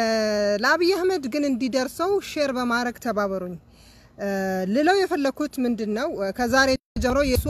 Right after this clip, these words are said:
አርማ አንበጣ ቢያረገው ያዋጣዋል። ምክንያቱ የአንበጣ ጥቅም እሱ ብቻ ነው የሚያውቀው። እኛ የምናውቀው አንበጣ አጥፊ እንደሆነ፣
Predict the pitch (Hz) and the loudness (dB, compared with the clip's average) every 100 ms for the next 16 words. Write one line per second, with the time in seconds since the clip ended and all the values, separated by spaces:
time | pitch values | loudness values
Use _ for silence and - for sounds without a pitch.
0 | - 226 233 240 285 220 220 190 226 254 | 0 2 2 2 2 2 0 0 0 0
1 | 226 208 214 226 294 285 202 190 185 - | 0 0 0 2 2 2 0 0 -6 -6
2 | 170 185 202 233 226 285 226 208 202 208 | -6 -4 -6 -6 -6 -4 -2 0 0 0
3 | 226 226 269 269 233 311 330 285 220 202 | -2 0 0 2 0 -2 0 0 0 -2
4 | 180 - - - - - - - - - | -4 -8 -10 -14 -16 -16 -16 -16 -18 -16
5 | - 233 262 254 247 233 240 277 285 226 | -2 2 4 4 2 2 0 2 0 2
6 | 208 226 - 277 214 214 285 247 202 214 | 0 -4 -2 0 0 -2 -2 0 0 0
7 | 233 | 0